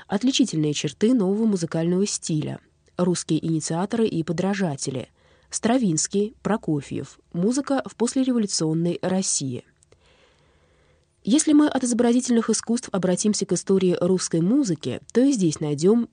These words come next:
тот же параллелизм развития в общих чертах и те же особенности в частностях, подчас весьма существенных, сравнительно с развитием западной музыки,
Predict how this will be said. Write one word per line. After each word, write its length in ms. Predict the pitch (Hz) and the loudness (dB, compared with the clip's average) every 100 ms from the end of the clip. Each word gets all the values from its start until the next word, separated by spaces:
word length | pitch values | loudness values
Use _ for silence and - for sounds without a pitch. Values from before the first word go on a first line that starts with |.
| - | -4
тот 220 | 190 156 | -2 0
же 100 | 160 | -2
параллелизм 640 | - 170 156 156 196 208 | -2 0 0 0 0 0
развития 580 | 175 147 147 185 - 202 | -2 -2 -4 -2 0 0
в 100 | 156 | 0
общих 280 | 156 - 147 | -4 -4 -6
чертах 500 | - 135 - 220 - - | -6 -6 -4 -4 -4 -2
и 120 | 262 | -2
те 160 | - | -2
же 120 | 277 233 | -2 -2
особенности 520 | - 196 208 208 233 | -2 0 0 0 -4
в 60 | |
частностях, 640 | - 190 143 - 131 - 131 | -2 -2 -4 -6 -10 -10 -10
подчас 380 | 143 147 196 226 | -8 -4 -2 -2
весьма 340 | 175 156 170 | -4 -4 -4
существенных, 760 | 170 220 - 208 - 135 107 - - - | -4 -4 0 -2 -2 -8 -8 -14 -20 -12
сравнительно 680 | - 170 175 240 254 240 233 | -4 0 2 2 0 -2 -2
с 80 | - | -2
развитием 540 | 160 156 185 190 170 | -2 -2 -2 0 -2
западной 440 | 165 170 143 143 143 | -2 -4 -4 -6 -2
музыки, 500 | 175 240 262 277 | 0 -2 -2 -4